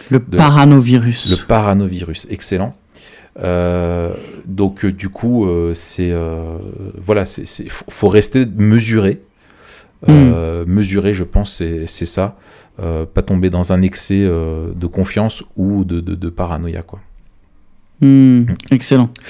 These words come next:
Speaker 2: Et, et en tant qu'église, on, on parlait
Speaker 1: Ouais.
Speaker 2: de la mienne, on a, on, on a fait ça. En, en tant qu'église, ouais, pff, comment on, on réagit à ça ?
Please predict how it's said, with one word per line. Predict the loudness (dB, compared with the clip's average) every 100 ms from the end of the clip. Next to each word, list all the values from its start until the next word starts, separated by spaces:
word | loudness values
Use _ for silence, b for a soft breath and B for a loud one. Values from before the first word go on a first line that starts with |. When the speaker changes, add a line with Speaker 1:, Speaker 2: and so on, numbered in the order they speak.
| B -2
Speaker 2:
Et, | 4 6
et | 6
en | 6
tant | 2
qu'église, | 2 2 2 2 -2 -10 _ b b -6
on, | -4 -2
on | 2
parlait | 4 4
Speaker 1:
Ouais. |
Speaker 2:
de | 4
la | 4
mienne, | 4 4
on | 4 2
a, | 0
on, | -4 0
on | 0
a | 2
fait | 0
ça. | 0 -2 -4 -20 -20 _
En, | -20 -20 -20 B B B -20
en | -4 0
tant | 0 0
qu'église, | 0 -2 -2 -12 -20 _ _ _ _ _ _ _ _ _ _ _ -2 -2 0 -2 2 0 4
ouais, | 4 2
pff, | -2 -8 -8 -8
comment | 0 2 4
on, | 2 2 0 0
on | 0
réagit | 2 0 -2
à | -6
ça ? | -6